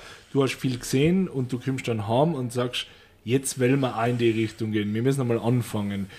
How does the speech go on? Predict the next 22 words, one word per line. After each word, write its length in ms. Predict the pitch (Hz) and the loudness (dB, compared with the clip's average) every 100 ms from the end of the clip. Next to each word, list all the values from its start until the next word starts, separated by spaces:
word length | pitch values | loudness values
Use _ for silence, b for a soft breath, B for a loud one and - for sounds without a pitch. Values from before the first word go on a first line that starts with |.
| B 113 | B -6
Wie, 400 | 135 165 135 123 | -2 -2 -4 -4
wie 200 | 143 160 | -4 0
redet 360 | 131 147 160 135 | 2 2 2 -2
man 200 | 123 117 | -2 2
da 220 | 117 127 | 2 2
mit 260 | 123 117 120 | 0 -2 0
den 80 | |
Leuten, 320 | 113 117 - 120 | 2 4 2 0
was 140 | 113 | 0
man 100 | 110 | -2
schon 160 | 104 104 | -2 2
hat, 240 | 143 - 120 | 2 2 -4
oder 100 | 110 | 0
sucht 320 | 135 131 - | 0 0 -2
man 100 | 113 | -4
ein 140 | 107 | -2
neues 400 | 107 135 151 - | 2 4 4 0
Team, 320 | - 147 147 | -4 -2 0
die 120 | 131 120 | 2 2
was 200 | 113 - | 0 -2
den 220 | 120 117 | -2 2
Weg 380 | 127 135 - | 2 0 -10